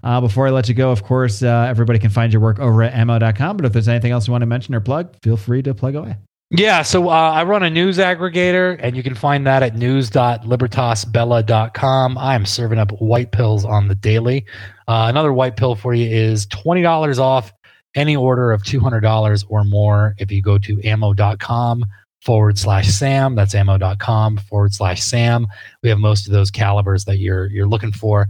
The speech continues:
Speaker 2: Uh, and finally, you can find me on Twitter at Sam Jacobs seventeen seventy-six.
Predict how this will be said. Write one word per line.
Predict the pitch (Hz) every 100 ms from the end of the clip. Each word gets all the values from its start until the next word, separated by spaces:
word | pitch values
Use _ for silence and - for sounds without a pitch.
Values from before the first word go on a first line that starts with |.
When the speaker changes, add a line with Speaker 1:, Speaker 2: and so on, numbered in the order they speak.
| - - _ _
Speaker 2:
Uh, | 104 101 95 98
and | 110 117 117 107
finally, | 131 131 131 127
you |
can | 113
find | 107 123 120
me | 120 110
on | 113 113
Twitter | 104 117 113 110
at | 104 104 104
Sam | - 104
Jacobs | 101 101 101 98
seventeen | 101 98 98 98 98 95 98
seventy-six. | 98 - 95 95 95 - 175 175 -